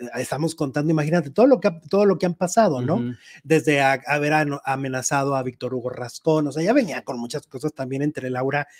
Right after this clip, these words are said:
Speaker 1: y Thalía. Thalía le había reclamado que todo lo cuenta, que todo lo pe-, lo ventila
Speaker 2: Ujú.
Speaker 1: públicamente. O sea, ya Thalía estaba inconforme y le sumas que Yolanda Andrade le dice mantenida a Laura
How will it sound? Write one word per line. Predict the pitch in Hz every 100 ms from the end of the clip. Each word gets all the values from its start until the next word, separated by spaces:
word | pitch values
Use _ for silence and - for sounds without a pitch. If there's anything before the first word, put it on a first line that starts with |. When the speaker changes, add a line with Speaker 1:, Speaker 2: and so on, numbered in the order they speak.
| - _
Speaker 1:
y | 143
Thalía. | 139 175 170 160 160 - -
Thalía | 143 120 147 196
le | 165 139
había | 131 131
reclamado | 151 151 127 123 135 151
que | 131
todo | - 156 156
lo | 127
cuenta, | - 180 165 135 135 170 _ _
que | -
todo | 143
lo | 151 135
pe-, | - 127 123
lo | 139
ventila | 131 123 - 208 135
Speaker 2:
Ujú. |
Speaker 1:
públicamente. | - 123 120 120 131 151 143 135 156 - - -
O |
sea, | 156
ya | 156 147 170
Thalía | 190 180 170
estaba | 160 156 160
inconforme | 165 180 175 196 190 196 _ - _
y | -
le | 170 147
sumas | - 190 170 127 127 -
que | 127
Yolanda | 127 131 139
Andrade | 147 143 143 143
le | 139
dice | 120 127 143
mantenida | 135 123 131 139 139
a |
Laura | 139 147 139 135